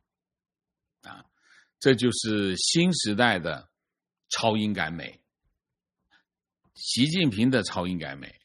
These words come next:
啊。那在中国经济下行的时代，高质量发展实际上就耗尽了中国宝贵的政策资源、财政资源。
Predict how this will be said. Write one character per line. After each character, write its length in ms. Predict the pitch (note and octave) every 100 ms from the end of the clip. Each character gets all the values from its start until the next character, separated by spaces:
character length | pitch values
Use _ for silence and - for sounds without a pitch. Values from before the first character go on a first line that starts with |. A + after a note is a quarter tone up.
| _
啊。 360 | - - - _ _ _ _ _
那 340 | B2 A#2 A2+
在 320 | G#2 D3+ C3+ A#2+
中 280 | - E3+ D3+
国 160 | D3
经 240 | C3+ D3+ D3
济 180 | C#3
下 300 | B2+ - C3 G2
行 200 | G2 G#2+
的 100 | G#2
时 200 | - E2+
代， 280 | G2+ D2 _ _ _ _ _ _ -
高 340 | F3+ F#3+ G3
质 240 | F#3 G3 E3
量 280 | C#3+ B2
发 320 | A2 D#3 D3 D3
展 400 | B2+ C#2+ - _ _ _ _
实 420 | - - - E2+ B2
际 220 | G3+ F3+
上 260 | C#3+ G#2+
就 160 | F#2+ F#2+
耗 520 | - - A#3 E3 G#2
尽 320 | F2 G3 F#3+ A#2+
了 300 | D#2+ B1+ _ _ _ _ _ _
中 300 | - E3 E3+
国 160 | C3+ C#3+
宝 420 | C3 G#2+ D2 C#2
贵 260 | F2+ F#3 D#3+
的 180 | A2 G2
政 320 | - F#3 D#3
策 280 | B2 B2 G2+
资 280 | E2+ A2+ A2+
源、 320 | F#2 E2 E2
财 280 | - E2+ F#2+
政 260 | C#3+ C#3+
资 220 | G2 D2+ C#2+
源。 180 | B1